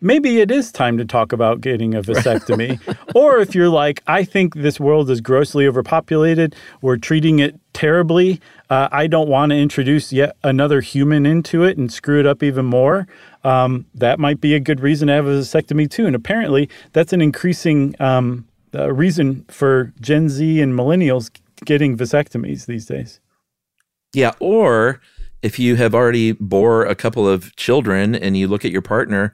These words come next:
Speaker 2: and say, "Hey, dude, uh, I don't want any more kids. How about you get a vasectomy?"
Speaker 1: Mm-hmm.
Speaker 2: And they give you a, a reason that equates to, "I wanna keep my life options open."
Speaker 1: Hmm.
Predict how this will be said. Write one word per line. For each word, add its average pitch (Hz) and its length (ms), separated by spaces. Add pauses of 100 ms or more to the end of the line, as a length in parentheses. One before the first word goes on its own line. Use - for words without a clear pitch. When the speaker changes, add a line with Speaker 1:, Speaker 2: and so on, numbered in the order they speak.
(300)
Speaker 2:
and - 80
say, 104 140
"Hey, 131 160
dude, 95 320 (520)
uh, 98 360
I 107 60
don't 123 100
want 123 140
any 107 80
more 107 100
kids. 98 580
How 101 80
about 107 160
you 107 60
get 104 140
a 95 40
vasectomy?" 95 680
Speaker 1:
Mm-hmm. 139 220 (140)
Speaker 2:
And 98 140
they 104 100
give 104 240
you 104 440 (160)
a, - 240
a 95 40
reason 101 420
that 95 180
equates 98 480
to, 95 280 (300)
"I 110 60
wanna 107 180
keep - 340
my 104 140
life 98 340
options 104 460
open." 101 400 (140)
Speaker 1:
Hmm. 160 220